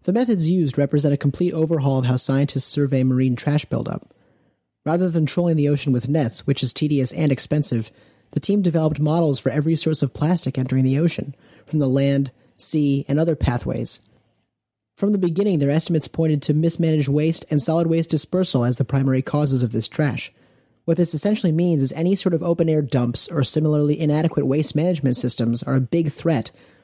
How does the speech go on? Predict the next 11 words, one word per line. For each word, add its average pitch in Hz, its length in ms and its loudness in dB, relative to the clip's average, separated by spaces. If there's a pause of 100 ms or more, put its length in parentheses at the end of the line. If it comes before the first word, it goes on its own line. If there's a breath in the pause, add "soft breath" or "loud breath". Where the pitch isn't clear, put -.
followed 220 340 0
by 160 120 0
litter 175 260 2
bugs 120 340 -2
who 143 120 0
don't 147 220 -2
throw 147 140 2
out 143 140 0
their 139 100 0
plastic 135 400 -2
properly. 127 500 -2